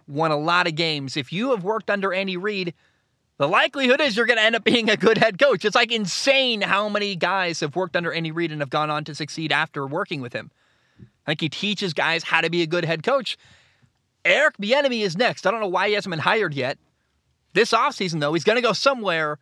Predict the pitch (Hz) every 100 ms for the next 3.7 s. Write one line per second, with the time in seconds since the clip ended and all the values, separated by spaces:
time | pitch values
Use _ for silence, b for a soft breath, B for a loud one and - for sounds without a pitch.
0 | _ _ _ _ _ _ _ _ _ _
1 | - 214 226 156 175 165 120 _ _ -
2 | 147 - 147 147 139 143 143 135 131 139
3 | - 127 127 - 123 117